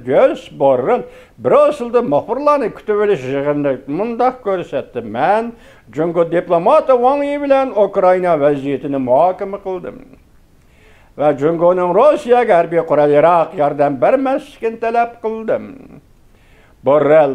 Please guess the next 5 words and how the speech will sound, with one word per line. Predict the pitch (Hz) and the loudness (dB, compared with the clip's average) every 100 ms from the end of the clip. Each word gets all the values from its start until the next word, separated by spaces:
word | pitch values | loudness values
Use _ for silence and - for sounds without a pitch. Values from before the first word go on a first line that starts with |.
| 156 | -2
mundoq | 277 277 277 - | -2 0 0 2
ko'rsatdi. | 247 240 185 - 131 143 | 0 2 0 -2 -4 0
Yevropa | 180 196 196 190 185 | 2 0 2 2 2
Ittifoqi | - - 262 285 151 104 - _ _ _ _ _ - | -2 0 2 2 -2 -4 -8 _ _ _ _ _ -12
ministrlari | 123 127 147 254 - - 180 151 160 247 | -4 0 2 2 0 -2 -4 0 2 2